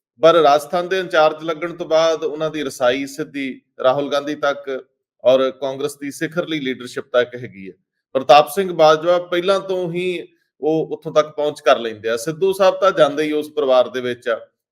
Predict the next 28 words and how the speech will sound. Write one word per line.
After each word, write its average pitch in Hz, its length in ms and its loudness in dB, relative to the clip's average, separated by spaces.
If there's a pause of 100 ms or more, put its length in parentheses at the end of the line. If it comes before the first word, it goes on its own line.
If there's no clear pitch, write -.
ਚੰਨੀ 202 320 2
ਉਹਨਾਂ 214 280 2
ਦੇ, 208 420 -2 (400)
ਅਹ, 147 80 2
ਹੈਂਡ 160 340 2
ਪਿਕਡ 185 320 -4
ਹੈਗੇ 156 260 0
ਆ, 160 60 2
ਉਹਨਾਂ 165 200 -2
ਨੇ 160 220 -4
ਆਪ 151 440 2
ਚੁਣੇ 143 260 -6
ਹੋਏ 131 220 -4
ਨੇ 131 140 -8
ਔਰ 143 180 -4
ਚੰਨੀ 156 300 -6
ਸਾਹਿਬ 165 240 -2
ਦੀ 170 160 0
ਅਜੇ 170 200 0
ਵੀ 180 160 -4
ਇਹ 180 60 -2
ਮੰਨਿਆ 156 320 -2
ਜਾਂਦਾ 156 320 -2
ਹੈ 156 60 2
ਕਿ 160 120 -10
ਉਹ 151 60 -6
ਸੁਣਦੇ 131 440 -8
ਨੇ। 101 140 -16